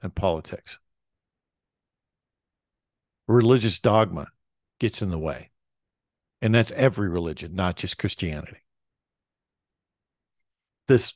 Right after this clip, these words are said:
assault on our, our way of life has been perpetrated by a very small group of people.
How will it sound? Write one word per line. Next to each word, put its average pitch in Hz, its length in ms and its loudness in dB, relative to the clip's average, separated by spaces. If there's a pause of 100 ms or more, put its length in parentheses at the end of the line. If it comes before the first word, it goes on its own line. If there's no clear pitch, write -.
(120)
assault 139 600 4
on 117 140 2
our, 107 380 2
our 101 180 2
way 104 200 6
of 90 100 0
life 85 400 -6 (440)
has 110 120 0
been 95 200 -2
perpetrated 117 720 -2
by 87 140 -4
a 76 120 -8
very 98 460 -2
small 85 400 -6
group 78 240 -10
of 76 100 -14
people. - 480 -12